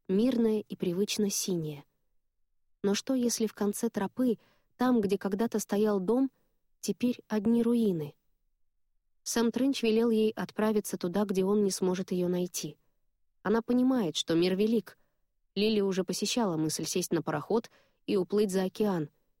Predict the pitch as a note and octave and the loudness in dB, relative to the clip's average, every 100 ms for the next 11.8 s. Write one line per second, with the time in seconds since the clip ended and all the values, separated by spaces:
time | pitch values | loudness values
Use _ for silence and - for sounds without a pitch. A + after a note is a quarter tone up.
0 | _ - F#3+ G3 F#3+ G3 F#3+ F#3+ G#3+ - | _ -4 -2 -2 -2 -2 -2 0 0 0
1 | G#3+ E3 E3 E3 F3+ E3 D#3 D#3 E3+ D#3 | 0 0 -2 0 0 0 -2 -2 -2 -2
2 | F#3 F3+ D#3+ C#3 C#3 - - _ _ _ | -2 -2 -4 -4 -10 -12 -14 _ _ _
3 | _ _ _ _ _ _ A#3 A3 G#3+ G#3 | _ _ _ _ _ _ -2 0 2 0
4 | F#3+ F3+ F3+ F3 E3+ D#3+ D3 - E3 - | 0 -2 -2 -4 -4 -6 -6 -8 -10 -16
5 | _ _ _ _ _ G3+ G3 F3+ G3+ G#3+ | _ _ _ _ _ -4 -2 0 0 0
6 | F3 - _ _ _ - B3 A3+ C4+ A3+ | -2 -8 _ _ _ -8 -4 0 0 2
7 | C4+ B3 - A3 A#3 B3+ - A3 C4 A3 | 0 0 -2 0 2 0 -2 -4 -2 0
8 | F#3 - - F#3+ A3 - F#3+ E3+ A#3 G3 | -2 -4 -4 -2 -2 0 -2 0 -2 -2
9 | F3 - G#3+ G3+ F#3+ G3 - E3 C#3+ - | -2 -2 0 0 0 -4 -2 -4 -4 -10
10 | - _ _ _ _ _ _ - G3+ F#3+ | -20 _ _ _ _ _ _ -6 -2 0
11 | G#3 G3+ G3+ F#3 F3 E3+ - A#3+ | 0 0 -2 -2 0 -2 -4 -6